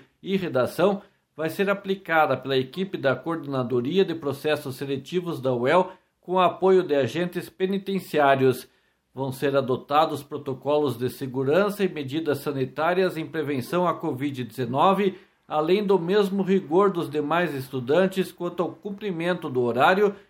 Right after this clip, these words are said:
e processo de identificação pessoal. O vestibular para os presos ocorre em Londrina desde dois mil e treze,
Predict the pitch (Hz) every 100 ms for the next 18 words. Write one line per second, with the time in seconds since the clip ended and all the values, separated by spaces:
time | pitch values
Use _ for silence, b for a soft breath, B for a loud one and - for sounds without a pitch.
0 | B 180 - 202 196 - 180 180 151 135
1 | 131 143 - - 151 139 175 180 190 175
2 | - 143 139 123 - b b b b -
3 | 123 127 127 120 123 120 143 170 165 120
4 | 113 - 139 175 196 185 165 160 135 156
5 | 147 147 139 127 120 165 190 175 151 180
6 | 165 160 151 135 147 185 190 - 165 190
7 | 180 151